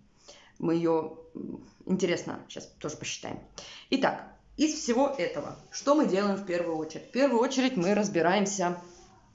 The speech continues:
с ак-, с формированием проймы.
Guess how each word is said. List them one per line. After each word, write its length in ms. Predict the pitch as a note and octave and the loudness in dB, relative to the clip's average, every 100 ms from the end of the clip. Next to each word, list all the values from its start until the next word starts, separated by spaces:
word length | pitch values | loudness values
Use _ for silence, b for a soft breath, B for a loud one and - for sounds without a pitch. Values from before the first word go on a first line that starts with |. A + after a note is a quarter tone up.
| - - B B | -20 -20 B B
с 160 | B - | B 0
ак-, 280 | F3+ F3+ F#3 | 0 0 -4
с 60 | - | 0
формированием 760 | F#3 F3+ F3 E3+ F#3+ F#3+ F#3 | 2 4 4 4 4 2 0
проймы. 380 | F#3 E3+ D#3 D#3 | -2 -2 -2 -6